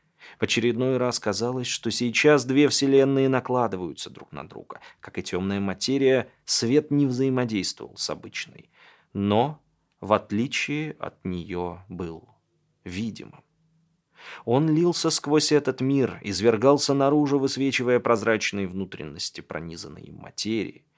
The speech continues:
структуру которой теперь можно было отчётливо разглядеть. «Не надо!»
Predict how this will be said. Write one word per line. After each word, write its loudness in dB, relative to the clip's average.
структуру -8
которой -4
теперь -4
можно -4
было -4
отчётливо -2
разглядеть. -18
«Не 6
надо!» 4